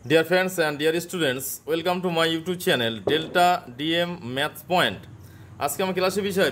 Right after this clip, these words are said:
বীজগণিতের বেসিক নিয়ম, বীজগণিতের বেসিক কিছু নিয়ম নিয়ে আজকে তোমাদের সামনে উপস্থিত হয়েছি। দেখো, যে basically যে বীজগণিত শিখতে গেলে basically যে জিনিসগুলো জানতে হয়, শিখতে হয়, সেগুলো নিয়ে আজকে আমাদের আলোচনা। এখানে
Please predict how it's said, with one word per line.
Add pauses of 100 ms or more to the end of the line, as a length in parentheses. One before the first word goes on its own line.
বীজগণিতের (120)
বেসিক (300)
নিয়ম, (220)
বীজগণিতের
বেসিক (100)
কিছু (120)
নিয়ম (100)
নিয়ে (720)
আজকে
তোমাদের
সামনে
উপস্থিত
হয়েছি। (680)
দেখো, (140)
যে (160)
basically
যে (120)
বীজগণিত
শিখতে
গেলে (100)
basically
যে (100)
জিনিসগুলো (100)
জানতে
হয়,
শিখতে
হয়, (920)
সেগুলো (100)
নিয়ে
আজকে
আমাদের
আলোচনা। (760)
এখানে